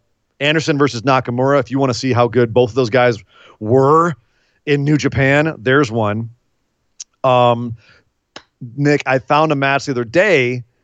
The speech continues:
that I was like, "Dear God, I've gotta show Nick this match." And it involves Gallows and Anderson,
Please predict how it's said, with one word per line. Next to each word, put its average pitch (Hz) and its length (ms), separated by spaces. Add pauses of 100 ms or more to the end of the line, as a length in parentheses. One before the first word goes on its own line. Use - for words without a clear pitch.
(180)
that 127 400
I 127 180
was 131 160
like, 120 220 (200)
"Dear 139 260
God, 123 360
I've 120 120
gotta 123 160
show 117 200
Nick 113 220
this 113 180
match." 127 240
And 120 100
it 120 120
involves 135 640
Gallows 117 400
and 110 80
Anderson, 101 520